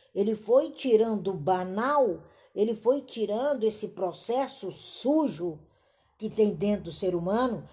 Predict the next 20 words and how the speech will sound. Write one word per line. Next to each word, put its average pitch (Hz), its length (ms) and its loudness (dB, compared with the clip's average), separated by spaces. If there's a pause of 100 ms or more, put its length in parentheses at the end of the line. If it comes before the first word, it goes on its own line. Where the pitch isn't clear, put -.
(200)
que - 80 2
é 214 60 8
o 208 60 4
mimimi, 196 760 0 (640)
o 160 100 -8
gato, 208 640 -2 (400)
gago. 180 600 0 (380)
Ele 196 180 2
foi 240 200 6
tirando 226 460 4
vitimização, 190 1040 -2 (260)
ele 196 160 2
foi 233 180 6
tirando 214 420 4
a 180 60 2
preguiça, 185 760 -4 (240)
a 175 100 -2
procrastinação, 208 1200 0 (220)
o 214 160 4
medo, 196 640 6